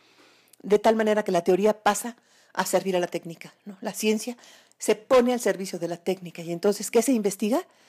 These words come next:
Pues lo que puede producir artefactos que, que produzcan control sobre el mundo, dominio sobre el mundo, y que aumenten el poder del hombre. Pero poder destructor.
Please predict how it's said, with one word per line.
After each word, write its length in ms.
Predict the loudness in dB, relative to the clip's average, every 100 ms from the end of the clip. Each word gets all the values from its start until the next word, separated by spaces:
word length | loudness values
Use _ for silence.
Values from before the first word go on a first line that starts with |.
| _ _ _ _
Pues 280 | 2 2 2
lo 160 | 0 2
que 120 | 2
puede 260 | 4 6 6
producir 500 | 2 2 0 0 -2
artefactos 600 | -2 -4 -2 -4 -4 -8
que, 100 | -10 _ _ _
que 160 | 0 0
produzcan 580 | 0 0 2 0 -2 -6
control 480 | -4 -6 -4 -4 -4
sobre 220 | -8 -18
el 80 | -12
mundo, 400 | -8 -4 -4 -4
dominio 460 | -6 -6 -8 -6 -8
sobre 200 | -10 -8
el 60 |
mundo, 380 | -6 0 2 2 0 -20 -20 _ -6
y 140 | -6
que 420 | 0 2 2 -2 _ _ _ _ -2
aumenten 460 | -2 0 -2 -2
el 100 | -2
poder 360 | 2 4 4 2
del 120 | -2
hombre. 240 | -6 -10 _ _ _ _ _ _ _ _ _ -20 -20 -20 -20 _ 2
Pero 200 | 2 2
poder 340 | -2 -4 -6
destructor. 580 | -8 -8 -8 -12 -14 -20